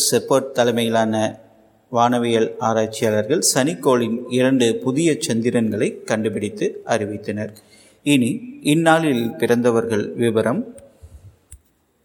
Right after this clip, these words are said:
ஆயிரத்தி எட்நூத்தி ஒன்பதாம் ஆண்டு லூயி பிரைலி,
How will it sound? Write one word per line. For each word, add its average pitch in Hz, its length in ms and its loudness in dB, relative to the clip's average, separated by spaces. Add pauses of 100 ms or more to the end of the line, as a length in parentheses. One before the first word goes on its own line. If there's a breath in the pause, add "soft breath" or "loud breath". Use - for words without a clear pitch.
(380)
ஆயிரத்தி 160 560 0
எட்நூத்தி 120 580 0 (180)
ஒன்பதாம் 127 500 2
ஆண்டு 107 220 -2 (200)
லூயி 165 420 4 (220)
பிரைலி, 107 460 -2